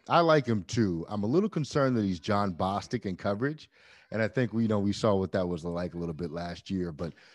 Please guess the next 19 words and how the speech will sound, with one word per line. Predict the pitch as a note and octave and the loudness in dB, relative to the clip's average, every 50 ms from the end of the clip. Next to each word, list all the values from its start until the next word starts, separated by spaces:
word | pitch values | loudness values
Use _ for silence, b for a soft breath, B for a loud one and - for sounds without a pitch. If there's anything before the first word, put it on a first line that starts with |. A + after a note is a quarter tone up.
| B | B
just | - - D#3+ D#3+ - - | 0 2 2 2 2 2
his | E3 D#3 B2 | 0 0 0
size | - - C3+ B2 B2+ B2+ A2+ | 2 2 4 4 4 4 2
and | A#2+ G#2+ | 0 0
versatility, | F2+ A2 A2 G2 - F#2+ F2+ - - G#2+ G#2 G#2 G#2+ A#2 B2 B2 A#2+ b b b b b - | 0 0 -2 -2 -2 -6 -8 -6 -4 -4 -2 -2 0 0 0 -2 -2 b b b b b -2
I | A2+ C#3 | 0 0
would | D3+ C#3+ B2+ G#2+ | 2 0 0 0
not | A2 A2+ G#2+ G#2 G2 | 0 0 0 0 0
at | F#2 G2+ G2 | 0 -2 -2
all | G2 F#2 F#2 F#2 F2+ | -2 0 0 -2 -2
be | D#2 F#2+ F#2+ F#2 | -2 -2 -2 -2
upset | F2+ E2+ E2 - - - - B2 G#2 F2+ E2+ - - - | -2 -4 -6 -10 -12 -4 -2 0 0 0 -2 -6 -8 -6
if | A#2+ G#2+ G2 - - | -6 -4 -4 -4 -4
we | G2+ G2+ G2 F#2+ | -4 -2 -2 -2
ended | F2+ F2 F#2 | -2 -4 -4
up | F2+ E2+ - | -4 -4 -6
with | F#2+ F2 D2 | -6 -8 -6
Zaven | E2 F2+ F2+ D2+ D#2+ D#2 | -6 -6 -6 -8 -10 -10
Collins. | - - A#2 A#2 B2 B2 B2 B2 - B | -6 -4 -2 -2 0 -2 -2 -4 -6 B